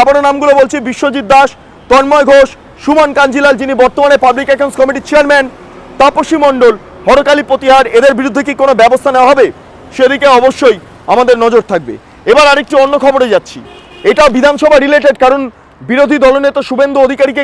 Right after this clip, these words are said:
কেন্দ্র করেই এই খবরটা। যেটা জানা যাচ্ছে গত দুদিন আগে সৌদি আরবের একটা নাম্বার থেকে পাকিস্তান থেকে তার কাছে কল আসে,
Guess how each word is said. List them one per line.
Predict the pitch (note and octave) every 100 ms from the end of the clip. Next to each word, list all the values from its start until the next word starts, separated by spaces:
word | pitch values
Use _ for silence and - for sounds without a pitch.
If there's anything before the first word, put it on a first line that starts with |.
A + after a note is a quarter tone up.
| C4+
কেন্দ্র | C4 C#4 C4+
করেই | C#4+ C#4+
এই | C4+ G3+
খবরটা। | A3 - - D3 - _ - -
যেটা | D#3 C4+ D4 C4
জানা | C4+ D4
যাচ্ছে | C#4+ D#4+ B3+
গত | D4 C4
দুদিন | C4+ D#4 C4+
আগে | F#3+ A#2 - - - - -
সৌদি | C4 D4 D4+ D4
আরবের | C#4 C#4+ C#4+
একটা | C#4 D4 B3+
নাম্বার | B3+ D4 C#4
থেকে | D4 C#4 B3+
পাকিস্তান | A#3+ D4+ - D4 C#4
থেকে | B3+ A3+ F3+ - - -
তার | A#3+ C4+
কাছে | C4 C#4+ -
কল | C4 A#3+
আসে, | F3+ B2